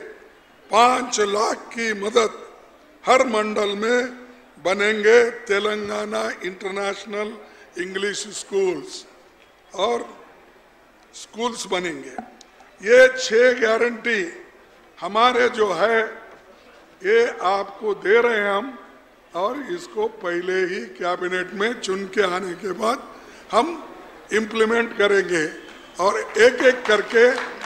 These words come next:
सौ दिन में ये पूरा करेंगे। और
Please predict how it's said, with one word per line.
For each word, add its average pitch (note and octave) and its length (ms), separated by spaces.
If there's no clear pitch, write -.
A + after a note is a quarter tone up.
सौ C#4+ 360
दिन A#3 200
में A#3 380
ये G#3 80
पूरा G3+ 380
करेंगे। D#3+ 460
और - 340